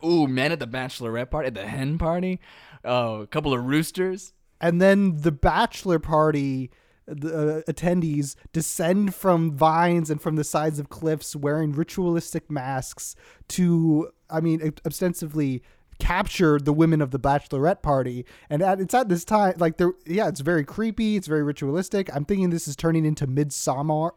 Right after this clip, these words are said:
Speaker 2: Summer, the, the film, like,
Speaker 1: Midsommar.
Speaker 2: Somar, Midsommar. And I'm like, "What the fuck is going on here?" And it's, it looks like it's gonna end in some type of, like, Brave New World-esque orgy. And
Speaker 1: So many parts of this movie,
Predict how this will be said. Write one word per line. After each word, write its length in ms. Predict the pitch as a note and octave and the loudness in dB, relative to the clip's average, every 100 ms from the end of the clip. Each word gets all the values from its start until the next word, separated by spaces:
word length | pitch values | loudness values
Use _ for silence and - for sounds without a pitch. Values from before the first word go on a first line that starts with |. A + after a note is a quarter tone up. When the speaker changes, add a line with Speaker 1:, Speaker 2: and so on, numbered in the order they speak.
| C#3+ | -6
Speaker 2:
Summer, 460 | - D3 E3+ F3+ - - _ - | -2 2 2 0 -4 -20 _ -2
the, 140 | C#3+ | -2
the 120 | C3+ D3 | 0 2
film, 380 | E3+ D3+ E3 D#3+ | 4 4 4 4
like, 140 | C#3 | 2
Speaker 1:
Midsommar. 440 | D3 C3 B2 B2 D#3+ | 4 4 4 2 4
Speaker 2:
Somar, 440 | F#3+ D#3+ D3+ D#3 | 6 8 8 6
Midsommar. 800 | D#3+ E3 - D#3 D3 C#3 D3+ F3+ F3+ - _ _ | 6 4 4 2 4 2 0 -4 -8 -16 _ _
And 100 | D3+ | -8
I'm 120 | D3+ D3+ | -6 -6
like, 100 | C#3+ | -6
"What 260 | D3+ F#3 | -6 -6
the 60 | G3+ | -6
fuck 220 | G3+ F#3 | -6 -6
is 100 | D#3+ | -4
going 260 | D#3 D3 C#3+ | 0 0 2
on 200 | E3+ F3+ | 2 2
here?" 480 | D3+ B2+ B2 A#2+ B2+ | 0 -2 -4 -6 -6
And 300 | C3+ C3+ C#3+ | -6 -6 -6
it's, 200 | C3+ E3 | -8 -10
it 160 | D#3 | -2
looks 200 | D3+ F#3 | -2 0
like 120 | F3+ | 0
it's 140 | E3+ D3 | -2 -2
gonna 220 | D#3 D3+ | -2 0
end 280 | C#3 C3+ C#3 | -2 -4 -4
in 340 | C#3+ C3+ C3 B2 | -4 -6 -6 -6
some 160 | C#3+ | -6
type 220 | C#3 C3 | -4 -4
of, 180 | C#3 C3 | -4 -6
like, 260 | C3 A#2+ B2 | -6 -6 -6
Brave 280 | C3+ C3 C3+ | -6 -4 -2
New 100 | C3+ | -4
World-esque 640 | B2 B2 B2+ A#2 B2 - | -2 -4 -4 -8 -10 -10
orgy. 540 | C3+ D#3 D#3 G#2+ F#2 - _ _ _ | -4 -4 -4 -10 -14 -20 _ _ _
And 340 | B2 A#2+ A#2 | -12 -10 -8
Speaker 1:
So 360 | A2+ - E3+ F3 | -8 -2 0 2
many 180 | A3 B3+ | 0 -2
parts 320 | - B2 - | -4 -6 -6
of 80 | A#2 | -8
this 160 | A2+ | -8
movie, 540 | G#2 G2+ A2 B2 C3 | -8 -8 -6 -6 -8